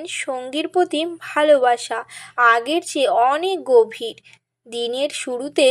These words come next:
সামান্য মতের অমিল বা মানসিক ক্লান্তি থাকতে পারে, কিন্তু দিনের শেষটা রোমান্টিক ও শান্তিপূর্ণ কাটবে। সঙ্গীর সঙ্গে কোনো পুরনো বিষয় নিয়ে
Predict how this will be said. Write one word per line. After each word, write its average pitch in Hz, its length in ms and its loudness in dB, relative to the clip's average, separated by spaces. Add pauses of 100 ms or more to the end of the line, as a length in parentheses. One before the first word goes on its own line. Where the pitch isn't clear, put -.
(160)
সামান্য 277 540 0 (140)
মতের 285 440 2 (140)
অমিল 240 400 2 (140)
বা 294 180 4 (720)
মানসিক 247 580 -4
ক্লান্তি 285 480 0 (100)
থাকতে 359 440 0
পারে, - 280 0 (380)
কিন্তু 381 480 -2 (460)
দিনের 269 320 -6
শেষটা 277 520 0 (200)
রোমান্টিক 240 760 -2 (180)
ও 294 100 -2 (160)
শান্তিপূর্ণ 320 880 -2
কাটবে। 214 500 -2 (480)
সঙ্গীর 240 600 -4
সঙ্গে 294 460 -2 (160)
কোনো 302 220 -4 (100)
পুরনো 254 440 -6 (120)
বিষয় 262 440 -8
নিয়ে 269 260 -4